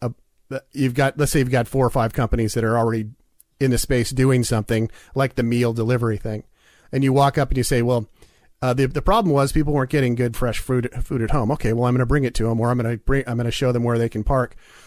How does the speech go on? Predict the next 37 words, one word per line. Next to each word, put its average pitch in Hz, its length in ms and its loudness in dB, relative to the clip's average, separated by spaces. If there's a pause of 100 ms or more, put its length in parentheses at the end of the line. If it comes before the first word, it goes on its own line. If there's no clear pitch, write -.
(200)
And 135 80 2
you 131 40 2
go, 139 140 2
"Well, 151 160 2
these 156 200 2
other 190 140 2
companies 151 400 0
are 139 140 4
already 143 300 4
doing 151 320 4
it, 127 180 0
and 139 100 0
you 131 100 2
still 170 240 0
have 139 140 0
a 120 60 -2
problem." 120 480 0 (640)
I 135 60 0
think 185 200 0
the, 139 260 0 (140)
the, 131 240 2 (100)
the, 131 280 -2 (420)
the 143 80 -2
place 160 340 2
to 160 80 4
be 190 240 4
for 175 140 0
that 135 220 2
guy 139 300 4
in 143 220 0
his 135 200 2
mind 151 580 2
or 127 180 2
woman 156 380 2 (640)
is 143 180 2
to 151 80 2
say, 135 500 2